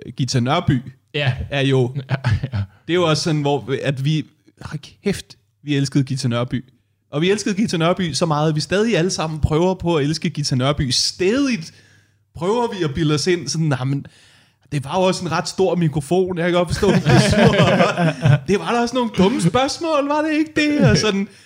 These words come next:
Speaker 1: vi kan slet ikke acceptere ideen om, at måske er hun lidt gammel og nederen. Du ved,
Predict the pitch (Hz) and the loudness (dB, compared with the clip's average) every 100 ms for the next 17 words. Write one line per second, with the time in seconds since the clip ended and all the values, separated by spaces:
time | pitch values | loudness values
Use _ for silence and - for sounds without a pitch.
0 | - 202 202 160 254 240 190 - 180 202 | -6 -2 0 0 0 0 -2 -2 -4 -2
1 | 214 190 170 196 190 175 165 160 165 180 | 0 0 0 -2 0 0 0 0 -2 0
2 | 170 160 160 147 135 131 135 147 139 139 | 0 2 2 0 -2 -2 0 0 0 0
3 | 143 147 147 185 - - _ - 147 151 | 0 0 -2 -4 -16 -20 _ -6 -2 0
4 | 147 | 0